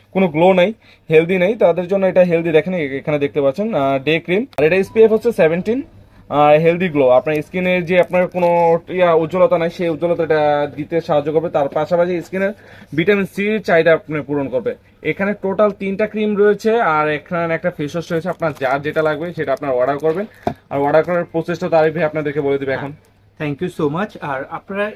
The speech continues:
Speaker 2: আমি মনে করবো অবশ্যই আপনারা এটা নিতে পারবেন, তো সামনে শীতও আছে, একটু ময়শ্চারাইজারও এটা খুব ভালো কাজ করে। আর আমাদের ভিডিওর উপরে দুইটা নাম্বার দেওয়া আছে, এয়ারটেল রবি নাম্বার, নাম্বার দুইটা সেভ করলে WhatsApp এ মেসেজ করবে, ওইটার মাধ্যমে আপনারা আমাদেরকে এটা অর্ডার করতে পারবেন। এবং পুরো বাংলাদেশে আমরা হোম ডেলিভারি এবং অফিস ডেলিভারি দিয়ে থাকি।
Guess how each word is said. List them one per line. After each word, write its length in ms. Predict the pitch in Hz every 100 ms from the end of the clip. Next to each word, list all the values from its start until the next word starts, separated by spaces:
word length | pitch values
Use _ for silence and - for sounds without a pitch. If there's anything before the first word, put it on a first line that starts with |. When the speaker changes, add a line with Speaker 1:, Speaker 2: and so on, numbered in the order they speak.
| _ -
Speaker 2:
আমি 160 | 147 160
মনে 140 | 156
করবো 220 | 165 160
অবশ্যই 320 | 127 127 -
আপনারা 220 | 190 165 131
এটা 140 | 139
নিতে 260 | 131 120 120
পারবেন, 260 | 107 151 180
তো 60 | 151
সামনে 360 | - 139 139 147 _
শীতও 320 | - 143 165
আছে, 240 | 147 123 180
একটু 240 | - -
ময়শ্চারাইজারও 600 | 143 127 160 156 156 160
এটা 160 | 147 135
খুব 160 | - 123
ভালো 200 | 123 123
কাজ 260 | 117 -
করে। 220 | - 117 190 _ _ _ _
আর 160 | 110 117
আমাদের 300 | 139 165 - 170
ভিডিওর 260 | 156 165
উপরে 160 | 165 165
দুইটা 220 | 143 147
নাম্বার 280 | 131 123 143
দেওয়া 160 | 147 147
আছে, 140 | -
এয়ারটেল 380 | 135 131 131 -
রবি 200 | 120 120
নাম্বার, 280 | 110 107 143 -
নাম্বার 240 | 120 131
দুইটা 160 | - 143
সেভ 100 | - 139
করলে 180 | 165 143
WhatsApp 360 | 131 - 165 156
এ 20 |
মেসেজ 280 | 151 127 170
করবে, 160 | 185
ওইটার 220 | 214 180
মাধ্যমে 340 | 170 170 208 269
আপনারা 200 | - 147
আমাদেরকে 320 | 131 127 165
এটা 100 | 160
অর্ডার 240 | 113 110
করতে 240 | 110 113 101
পারবেন। 380 | 98 _ _ 165
এবং 100 | 160 _ _ _
পুরো 160 | 165 165
বাংলাদেশে 500 | 127 135 151 175 170
আমরা 140 | 147
হোম 220 | 131 139
ডেলিভারি 360 | 135 147 156 175
এবং 140 | 139 135
অফিস 280 | 113 147
ডেলিভারি 340 | 147 147 147 143
দিয়ে 140 | 156 165
থাকি। 260 | 165 240